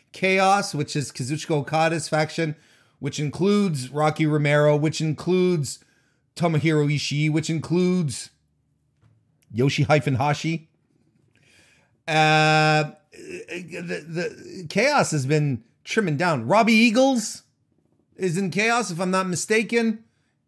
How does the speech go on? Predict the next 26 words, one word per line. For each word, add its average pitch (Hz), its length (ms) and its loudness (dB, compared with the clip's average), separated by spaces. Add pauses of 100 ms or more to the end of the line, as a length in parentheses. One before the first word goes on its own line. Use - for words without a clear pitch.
(260)
Uh, 139 520 0
he's 156 200 -4
the 147 80 -4
junior, 202 400 0
right? 202 340 2 (580)
Um, 139 680 2 (1700)
Show? 233 600 4 (640)
No, 190 160 4
Yo. 160 460 4
No, 202 180 4
Show. 226 240 0
Yo. 175 520 2
No, 127 220 -4
not 180 260 -2
Show. 143 340 2 (240)
Show's 226 340 0
in, 165 180 -2
uh, 127 440 -2 (1080)
Show's 185 320 -6
with, 147 220 -4
uh, 123 240 -2
the, 107 400 -8
the, 95 480 -14 (720)
the 98 60 -12
bad 104 280 -6
guys. - 420 -20